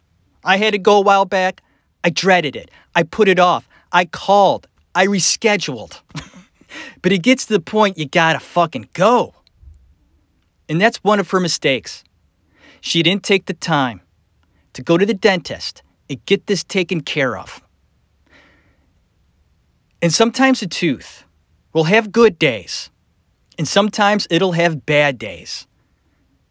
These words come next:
And when it has a bad day, you wanna tear it the fuck out of your mouth. People have said that tooth pain's,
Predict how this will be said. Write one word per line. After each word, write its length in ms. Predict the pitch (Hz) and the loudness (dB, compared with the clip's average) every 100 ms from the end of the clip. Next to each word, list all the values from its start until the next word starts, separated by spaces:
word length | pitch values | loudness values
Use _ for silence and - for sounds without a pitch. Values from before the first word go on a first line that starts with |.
| _ _ _ _ _ - | _ _ _ _ _ -6
And 120 | 139 | 0
when 100 | 170 | 4
it 100 | 220 | 4
has 220 | 208 208 | 4 0
a 60 | 147 | -2
bad 360 | - 160 165 | 0 2 2
day, 380 | 156 156 160 160 _ _ _ _ _ _ _ _ _ - | 2 0 0 -4 _ _ _ _ _ _ _ _ _ -4
you 140 | 190 | 2
wanna 220 | 220 165 107 - | 2 2 -6 -10
tear 340 | - 202 202 | 0 4 4
it 100 | 202 | 0
the 100 | - | -6
fuck 360 | - - 175 170 | -4 0 2 2
out 160 | 156 | 0
of 60 | 151 | -2
your 120 | 147 | -2
mouth. 380 | 135 113 92 _ _ _ _ _ - - _ | -2 -4 -10 _ _ _ _ _ -20 -20 _
People 400 | - 226 226 226 | -4 -4 0 -2
have 140 | 180 | 0
said 460 | - - 131 90 - _ _ _ _ _ | -4 -4 -4 -6 -12 _ _ _ _ _
that 200 | 180 202 | 0 0
tooth 360 | - - 202 - | -4 -4 -4 -4
pain's, 340 | 214 202 190 | -8 -6 -8